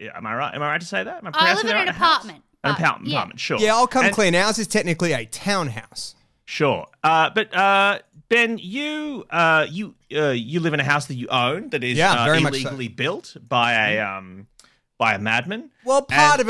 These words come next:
Speaker 3: it was illegally built by a madman. Let's,
Speaker 1: Sure.
Speaker 3: let's
Speaker 1: Uh, and Danielle, you, you're a renter, right?
Speaker 2: Yes.
Speaker 1: Yes. Okay. Well, this is probably more, uh, in relation to Danielle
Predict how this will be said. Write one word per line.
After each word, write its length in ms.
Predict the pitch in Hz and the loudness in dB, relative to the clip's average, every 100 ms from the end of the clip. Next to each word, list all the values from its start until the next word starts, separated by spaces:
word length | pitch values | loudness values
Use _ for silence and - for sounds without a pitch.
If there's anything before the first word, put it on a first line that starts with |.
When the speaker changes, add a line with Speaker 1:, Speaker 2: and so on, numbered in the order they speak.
| 226 | 0
Speaker 3:
it 40 | |
was 260 | 196 160 156 | 0 0 -2
illegally 520 | 180 165 156 151 143 | 0 2 2 0 -2
built 200 | 139 135 | -4 -4
by 180 | 127 120 | -4 -4
a 60 | |
madman. 400 | 123 117 117 117 | -6 -8 -8 -8
Let's, 340 | 143 180 - - | -6 -8 -10 -6
Speaker 1:
Sure. 140 | 190 | -4
Speaker 3:
let's 540 | 180 175 - - - 156 - _ _ _ _ - | -4 -4 -12 -14 -18 -20 -20 _ _ _ _ -6
Speaker 1:
Uh, 320 | 127 123 127 - | 0 2 2 0
and 140 | 165 | 0
Danielle, 340 | 170 190 202 185 | 2 2 2 2
you, 200 | 175 254 | 0 -4
you're 180 | 202 196 | 2 0
a 40 | |
renter, 340 | 135 170 123 90 | 2 -2 -6 -10
right? 300 | 110 269 - _ _ - | -10 -10 -14 _ _ -12
Speaker 2:
Yes. 460 | 240 170 - - _ - | -8 -8 -12 -20 _ -8
Speaker 1:
Yes. 260 | 110 90 | -8 -6
Okay. 220 | 135 123 107 | -8 -4 -4
Well, 80 | 160 | -2
this 160 | 220 | -2
is 100 | 202 | -4
probably 300 | 151 226 233 | -2 0 0
more, 380 | 214 196 196 185 - _ _ - | 0 2 2 0 -6 _ _ -2
uh, 300 | 139 147 143 | 2 4 2
in 160 | 151 160 | 0 -2
relation 320 | 151 139 - | 0 -2 -2
to 80 | 143 | -6
Danielle 760 | 117 139 131 117 127 135 131 | -2 -2 0 2 2 0 -4